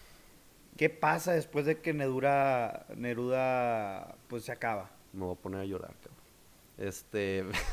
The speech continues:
Speaker 2: <laughs>
Speaker 1: Eh, yo sé que nunca lo habías querido contar. Yo creo que alguna vez te llegué a preguntar y, y entre la raza era como que, "No, no le preguntes, se agüita".
Speaker 2: No, güey,
Speaker 1: Y creo
Speaker 2: es
Speaker 1: que nunca
Speaker 2: parte
Speaker 1: te,
Speaker 2: de
Speaker 1: no me acuerdo si te pregunté y me dijiste, "Después, después se platica eso",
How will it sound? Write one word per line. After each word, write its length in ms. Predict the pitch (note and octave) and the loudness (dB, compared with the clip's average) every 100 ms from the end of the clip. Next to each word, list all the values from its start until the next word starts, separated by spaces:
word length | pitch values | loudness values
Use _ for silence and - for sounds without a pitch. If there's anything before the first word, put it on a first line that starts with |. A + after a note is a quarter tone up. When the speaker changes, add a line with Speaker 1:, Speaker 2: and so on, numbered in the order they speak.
| G#3 | 6
Speaker 2:
<laughs> 380 | - G#3 - - | 8 4 4 4
Speaker 1:
Eh, 440 | D3+ C#3+ C3 A#2+ C3 | 4 4 2 -4 -2
yo 120 | D3 | 0
sé 160 | E3 | 0
que 120 | E3 D#3+ | 0 0
nunca 240 | D#3+ F3 | 4 8
lo 80 | E3+ | 10
habías 200 | D#3+ D#3 | 8 8
querido 300 | E3+ D#3+ E3+ | 4 4 4
contar. 380 | D3 B2 A#2+ E3+ | 0 0 0 2
Yo 100 | E3 | 0
creo 140 | F3 | 0
que 100 | F#3+ | 0
alguna 260 | E3+ D3+ D#3+ | 0 2 4
vez 220 | D#3+ D#3+ | 2 2
te 80 | E3 | 0
llegué 220 | D3 C3+ | 2 2
a 80 | C#3 | 0
preguntar 560 | D3 C#3+ A#2+ B2 B2+ | -2 -2 -2 0 2
y, 260 | C3+ C3 B2 | 0 -2 -2
y 380 | B2 A#2 A2+ A2+ | -2 -2 -2 -2
entre 280 | A2 A#2 A#2+ | -2 -2 0
la 120 | A#2 | 0
raza 360 | G#2+ A2 - B2+ | 0 -2 -2 0
era 200 | C3 - | 0 -2
como 280 | C3 A#2+ | -6 -6
que, 100 | - | -8
"No, 260 | F2 - A2 | -14 -12 -10
no 100 | F#2+ | -10
le 100 | G#2+ | -10
preguntes, 560 | - G2+ F2+ G2+ - G2 | -10 -12 -10 -12 -12 -14
se 80 | G2 | -10
agüita". 460 | F#2+ G#2 - G#2 - | -8 -8 -8 -12 -10
Speaker 2:
No, 320 | F#2+ F2+ F#2 | -8 -6 -4
güey, 180 | C3 B2+ B2 | -2 -2 -4
Speaker 1:
Y 40 | A2+ | -4
creo 140 | C3 | -6
Speaker 2:
es 40 | |
Speaker 1:
que 100 | - B2 | 0 0
nunca 180 | C#3+ | 2
Speaker 2:
parte 140 | A#2 A2+ | 0 0
Speaker 1:
te, 120 | F#2 | -2
Speaker 2:
de 0 | G2 | -6
Speaker 1:
no 140 | C#3 | -4
me 80 | D#3+ | -4
acuerdo 260 | D#3+ D#3+ | 0 -2
si 100 | D#3+ | -2
te 120 | D#3+ D#3 | -4 -4
pregunté 380 | B2+ A#2 A2 | -2 -4 -4
y 20 | C3 | -4
me 100 | C#3+ | -4
dijiste, 520 | C3 C3+ C#3+ C#3 B2 | -6 -8 -2 -2 -2
"Después, 500 | A2 A2+ - B2+ B2 | -6 -8 -4 -4 -2
después 340 | A#2 A2 B2+ D3 | -4 -4 -6 -4
se 100 | D3+ | -4
platica 440 | C3 A#2+ B2+ C#3 | -4 -6 0 0
eso", 360 | C#3 F3 E3+ | 2 0 -2